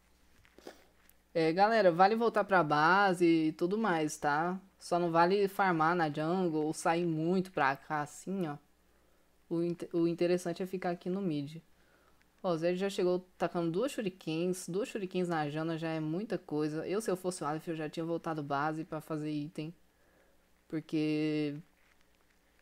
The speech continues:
ficar com esse tanto de, de vida,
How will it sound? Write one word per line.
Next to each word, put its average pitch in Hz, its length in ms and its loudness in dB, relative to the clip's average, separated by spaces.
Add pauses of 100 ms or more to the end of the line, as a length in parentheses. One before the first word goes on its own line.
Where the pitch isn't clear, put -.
(800)
ficar - 380 -4
com 160 200 -4
esse 196 240 -2
tanto 170 320 -2
de, 156 520 0 (1200)
de 151 200 -6
vida, 151 600 -4